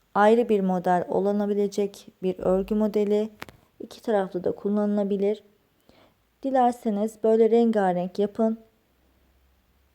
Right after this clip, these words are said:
popcornlarını ya da böyle sadece beyaz popcornlarını yapın. Yaprak kısımlarını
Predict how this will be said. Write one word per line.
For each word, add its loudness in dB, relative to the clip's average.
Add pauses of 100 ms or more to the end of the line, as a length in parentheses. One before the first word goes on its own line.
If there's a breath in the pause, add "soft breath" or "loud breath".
(100)
popcornlarını -2 (220)
ya 2
da 2
böyle 4
sadece 0
beyaz 2
popcornlarını 0
yapın. -2
Yaprak 0
kısımlarını -4